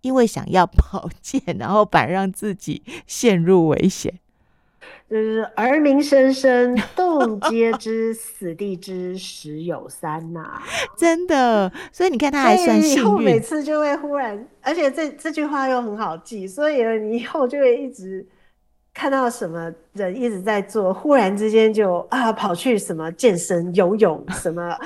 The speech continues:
Speaker 1: <laughs>
Speaker 2: 明明平常没有在什么运动，忽然就说要去跑一个什么东西，你就会心里悠悠浮起，“而民生生”啊。<laughs>
Speaker 1: <laughs> 这就是有把经典跟生活结合在一起，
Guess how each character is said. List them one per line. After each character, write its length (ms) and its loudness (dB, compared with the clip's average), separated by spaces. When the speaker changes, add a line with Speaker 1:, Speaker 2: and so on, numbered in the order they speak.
Speaker 1:
<laughs> 180 -14
Speaker 2:
明 200 4
明 120 2
平 220 2
常 180 0
没 100 4
有 120 4
在 180 2
什 120 -4
么 120 -4
运 200 -2
动， 200 0
忽 140 2
然 180 4
就 140 4
说 240 0
要 100 2
去 140 0
跑 260 -6
一 40 -12
个 120 -8
什 160 -10
么 140 -16
东 220 -10
西， 260 -12
你 160 -6
就 100 -2
会 160 2
心 240 -2
里 160 -4
悠 240 0
悠 240 -4
浮 240 -14
起 340 -14
，“而 280 0
民 520 -2
生 420 0
生” 520 -2
啊。 640 -10
<laughs> 100 0
Speaker 1:
<laughs> 160 -8
这 120 -2
就 260 2
是 340 -4
有 140 0
把 220 0
经 340 -8
典 260 4
跟 200 -2
生 240 -2
活 200 2
结 240 0
合 160 0
在 280 4
一 160 -4
起， 340 -14